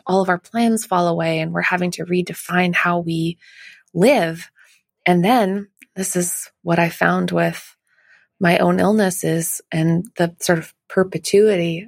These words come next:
I think, of the pandemic felt the same as, well, but what happens? How do we then move forward with the lives we don't pick? What do we do when it's no longer just a crisis, but it's the,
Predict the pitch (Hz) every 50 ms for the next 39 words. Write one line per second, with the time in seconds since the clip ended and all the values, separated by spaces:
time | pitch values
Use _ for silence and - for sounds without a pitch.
0 | 277 - - - 180 175 180 170 156 165 170 - - 165 160 160 165 175 185 196
1 | 196 - - - - 160 - 160 - - 175 180 190 180 175 170 170 - - _
2 | _ _ _ _ _ _ _ _ _ _ _ _ _ - 202 196 208 202 - -
3 | 196 202 - - - 196 196 190 - - 202 185 180 185 180 - - _ - 170
4 | - - 196 196 202 202 190 185 180 185 180 190 180 180 180 175 175 175 - _
5 | _ _ _ _ _ _ _ _ _ _ _ _ _ _ _ _ _ _ - -
6 | _ - 180 185 190 196 196 185 - - - 185 190 214 254 277 254 214 180 160
7 | 160 160 156 - _ _ _ _ _ _ _ _ - 185 185 190 180 180 170 170
8 | 170 165 - - 170 165 165 160 165 175 - - 170 170 170 - - 196 208 202
9 | 208 202 196 - 190 190 185 185 185 185 190 190 - - 190 190 185 185 180 185
10 | 180 185 _ _ _ _ _ - - 180 - - 202 202 202 202 190 190 190 185
11 | 180 180 170 - - 175 - - 175 185 190 - - 175 - - - 175 170 175
12 | 175 - - - 175 175